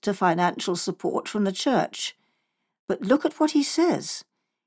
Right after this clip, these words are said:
"We worked night and day, not because we do not have that right, but to give you in ourselves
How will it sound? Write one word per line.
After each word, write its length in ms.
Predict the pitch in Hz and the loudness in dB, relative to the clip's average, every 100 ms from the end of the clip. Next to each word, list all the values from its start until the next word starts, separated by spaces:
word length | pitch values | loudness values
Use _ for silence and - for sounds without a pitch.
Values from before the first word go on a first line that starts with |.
| _ _ | _ _
"We 300 | 170 247 311 | 0 6 6
worked 520 | 247 247 185 - - | 6 4 4 0 -4
night 440 | 185 214 277 277 214 | 0 2 2 0 0
and 160 | 180 | 2
day, 420 | 214 196 - - - _ _ - | 2 0 0 -8 -18 _ _ 0
not 340 | 190 269 - - | 4 4 4 -2
because 380 | 339 302 262 | 0 2 2
we 120 | 226 214 | 2 2
do 160 | 220 | 2
not 300 | 214 185 - | 2 2 0
have 220 | 226 196 | 0 0
that 200 | 175 170 | 2 0
right, 560 | 156 214 226 - - - _ _ _ _ _ _ _ | 0 0 0 0 -4 -10 _ _ _ _ _ _ _
but 120 | - - | -4 0
to 100 | 233 | 0
give 320 | 240 302 302 | 4 4 6
you 220 | 269 247 | 4 4
in 160 | 254 240 | 6 6
ourselves 880 | 220 208 - 311 240 160 185 196 | 4 2 2 4 4 2 0 -4